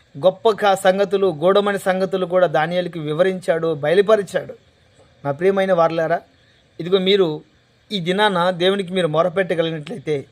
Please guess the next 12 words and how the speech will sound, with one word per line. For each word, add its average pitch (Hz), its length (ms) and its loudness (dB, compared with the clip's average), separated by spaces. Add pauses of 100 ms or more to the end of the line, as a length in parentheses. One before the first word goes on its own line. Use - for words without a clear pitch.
(600)
దేవుడు 180 340 2
మీకు 165 240 -6
ఉత్తరం 165 300 0
ఇస్తాడు. 143 460 -6 (440)
ఏ 160 140 0
మార్గం 208 460 0
గుండా 220 160 0
వెళ్ళాలో, 196 440 4
ఏ 185 140 0
సమస్య 196 420 -2
నుండి 202 180 -4
విడిపించబడాలో, 180 920 -2